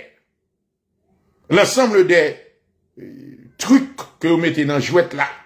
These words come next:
pour biaiser jouette là, de pour arriver en quelque sorte, dévier yo, société a relo intelligent.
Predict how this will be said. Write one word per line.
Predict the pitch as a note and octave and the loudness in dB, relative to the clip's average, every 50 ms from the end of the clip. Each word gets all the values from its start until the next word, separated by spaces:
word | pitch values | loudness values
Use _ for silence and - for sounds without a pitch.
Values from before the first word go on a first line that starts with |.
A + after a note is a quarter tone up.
| _ _ _ _ _ _ _ _ _ _ _ _ | _ _ _ _ _ _ _ _ _ _ _ _
pour | - F3 | -10 -8
biaiser | D3+ D#3 F#3+ G3 F3 D3 A#2 D#3 D3+ | -6 0 4 4 4 4 2 -4 -6
jouette | G#2+ A2 B2 A#2+ - | -4 -4 -8 -8 -8
là, | - - A#3 A3+ _ _ _ _ _ _ _ _ _ _ _ _ _ _ _ _ _ _ _ _ _ _ _ _ _ _ _ _ _ _ _ _ _ | -12 -14 -14 -16 _ _ _ _ _ _ _ _ _ _ _ _ _ _ _ _ _ _ _ _ _ _ _ _ _ _ _ _ _ _ _ _ _
de | - E3+ F#3+ | 0 0 2
pour | - C4 C#4 | 4 2 2
arriver | C4 C4 B3+ B3+ C4 C4+ B3+ A3+ G#3 F3 C3 D3+ F#3 F3 E3+ | 4 2 0 0 -2 -4 -8 -8 -10 -12 -6 -6 -6 -6 -6
en | D#3 E3 | -10 -16
quelque | C#3+ E3 D3 B2 C#3 D3 | -14 -16 -18 -16 -18 -20
sorte, | - D3 C#3+ - _ _ _ _ _ _ _ _ _ _ _ _ _ _ _ _ _ _ _ _ _ _ _ _ _ _ _ - _ _ _ _ _ _ _ | -18 -18 -20 -20 _ _ _ _ _ _ _ _ _ _ _ _ _ _ _ _ _ _ _ _ _ _ _ _ _ _ _ -20 _ _ _ _ _ _ _
dévier | G#2+ G2 B3 C4 G#3+ D#3 C3 C#3 F3 F3+ F3 E3+ D#3+ | -2 0 0 0 0 -2 -6 -10 -2 -2 0 0 0
yo, | E3+ F#3+ - G#4 - _ _ _ _ _ _ _ _ _ _ _ _ _ _ _ _ _ _ _ _ _ | -2 -4 -8 -8 -14 _ _ _ _ _ _ _ _ _ _ _ _ _ _ _ _ _ _ _ _ _
société | - - D#3 C#3 - E3+ D3+ - E3+ F3+ | -10 -8 -6 -4 -2 -4 -2 0 0 2
a | E3+ E3 | 2 2
relo | D#3 D#3 D#3+ E3+ G3 F#3 | 0 -2 -2 0 0 0
intelligent. | E3 D3 C3 C#3 C3 B2 A2 A2 - | 0 0 -6 -6 -8 -8 -8 -10 -12